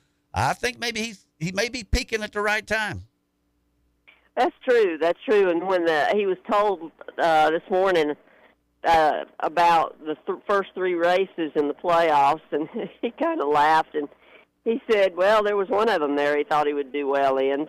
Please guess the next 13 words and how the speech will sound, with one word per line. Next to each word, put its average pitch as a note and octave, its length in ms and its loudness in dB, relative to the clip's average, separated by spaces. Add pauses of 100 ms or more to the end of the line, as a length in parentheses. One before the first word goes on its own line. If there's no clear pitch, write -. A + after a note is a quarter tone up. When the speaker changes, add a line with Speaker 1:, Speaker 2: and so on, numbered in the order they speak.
(140)
Speaker 2:
So, C#3 340 -2 (400)
yeah, G3 220 2
he C4 240 -2
sidestepped F#3+ 600 0
a C3+ 80 0
lot D3 420 2
of E3 120 2
nasty E3 380 -4
crashes E3+ 560 -4
last C3 340 0
night, B2+ 380 -2
and, C3 480 -2
um, B2 360 -4